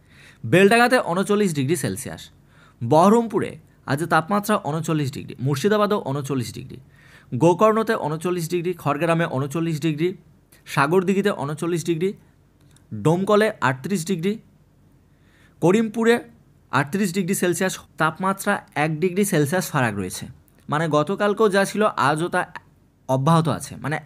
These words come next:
একই রকম তাপমাত্রা বিরাজ করছে। এদিকে সিউড়ি,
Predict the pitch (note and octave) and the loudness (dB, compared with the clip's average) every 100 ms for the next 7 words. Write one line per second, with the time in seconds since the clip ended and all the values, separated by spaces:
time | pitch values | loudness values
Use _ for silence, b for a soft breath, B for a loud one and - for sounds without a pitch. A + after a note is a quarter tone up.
0 | D3 D#3 G3 F#3 - F#3+ - b b b | 0 2 2 0 -2 -6 -8 b b b
1 | b - D3+ D3 F#3+ - F#3 B2+ G2+ G2 | b 0 0 2 0 2 0 0 -2 -6
2 | F#2+ - - - _ _ _ _ _ _ | -12 -12 -16 -20 _ _ _ _ _ _
3 | _ _ - B B D#3 F3+ A3+ A#3 - | _ _ -20 B B 0 2 4 2 2
4 | C#3 G2+ | 0 0